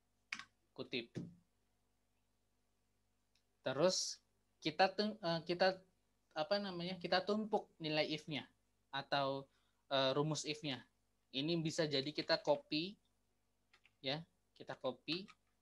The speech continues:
terus kita, eh, tapi sebelum ini jangan lupa dikasih titik koma, biar definisiin sebagai, eh, separator atau beri-, apa, eh, rumus berikutnya.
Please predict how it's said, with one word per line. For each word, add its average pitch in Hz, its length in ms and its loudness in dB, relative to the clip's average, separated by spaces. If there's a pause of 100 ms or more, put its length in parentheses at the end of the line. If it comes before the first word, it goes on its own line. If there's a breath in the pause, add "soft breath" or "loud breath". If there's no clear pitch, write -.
(340)
terus 139 240 -8
kita, 151 480 -2 (1120)
eh, 135 400 0
tapi 160 240 0
sebelum 139 320 0
ini 180 320 -4
jangan 135 280 0
lupa 170 120 2
dikasih 143 400 0
titik 151 240 -6
koma, 147 320 -2 (1000)
biar 127 200 -4
definisiin 139 960 -6
sebagai, 131 560 -2 (560)
eh, 117 880 2
separator 135 680 0
atau 123 320 2 (840)
beri-, 131 280 -2
apa, 170 360 -2 (120)
eh, 127 320 2
rumus 131 200 -6
berikutnya. 120 480 -10